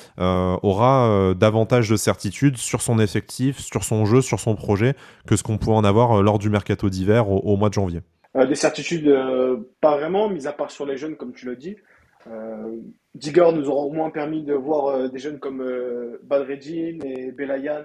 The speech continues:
Speaker 2: et Mendy. Euh, peut-être que, à l'instar de Lucien Favre, qui les aurait peut-être fait beau-, un peu moins jouer. Euh, après, moi, c'est surtout le timing de ces déc-, de, de cette déclaration qui, qui,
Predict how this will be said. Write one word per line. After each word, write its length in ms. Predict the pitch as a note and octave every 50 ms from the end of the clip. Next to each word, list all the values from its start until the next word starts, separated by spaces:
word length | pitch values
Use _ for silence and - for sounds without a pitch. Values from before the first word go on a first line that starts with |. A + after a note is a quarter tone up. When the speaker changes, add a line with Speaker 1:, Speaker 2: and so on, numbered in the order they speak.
| C#3 B2
Speaker 2:
et 200 | A#2+ A2+ A#2 B2
Mendy. 320 | C3 C3+ C#3 E3 G#3 _ _ _ _ _ _ _ _ _ _ _ -
Euh, 300 | A#2 A#2+ A#2+ A#2+ A#2+ A#2 - -
peut-être 300 | C3+ - D#3 D3+ D#3 -
que, 420 | E3 D#3 D#3 D#3 D3+ D3 C#3 - _ _ _ -
à 100 | C3+ C#3
l'instar 400 | C#3+ C#3 - - E3 D3+ D3 C#3+
de 80 | D3
Lucien 340 | D3 C#3+ D3+ C#3+ - D3+ C#3+
Favre, 240 | - - D#3 C#3 C3+
qui 100 | - C#3+
les 120 | C#3 B2
aurait 120 | C#3 C3+ A#2
peut-être 180 | - C3+ -
fait 280 | - - C#3+ C#3 C3+ - -
beau-, 260 | C3 B2+ B2+ D#3 -
un 80 | - D3+
peu 160 | D3 - D#3
moins 180 | D#3+ D#3+ D#3+ D#3
jouer. 300 | D#3 F3 G#3+ B3 - _ _ _ _ _ _ _ _ _ _ _ _ - C3+
Euh, 640 | C#3+ C#3+ C#3+ C#3+ C#3 C#3 C#3 C3+ C3+ C3+ C3+ C3+ C3+
après, 220 | C3+ C3+ - G3 G3
moi, 100 | G#3 G3
c'est 100 | - -
surtout 240 | - F3 - G#3
le 120 | F#3+ F#3+ G3
timing 400 | - F#3 F3+ F#3 F#3+ G3+ G3 E3
de 40 | D#3+
ces 120 | - -
déc-, 220 | D3 D3 - - D3+
de, 280 | D3 D3 C#3+ C#3+ C#3+
de 60 | C#3 -
cette 180 | - D#3 D3
déclaration 520 | D3+ C#3+ - D3+ C#3+ D3 D3 - F#3 F3+ F3
qui, 400 | - - B2 A#2+ A#2 A#2 _ _
qui, 180 | - - A2+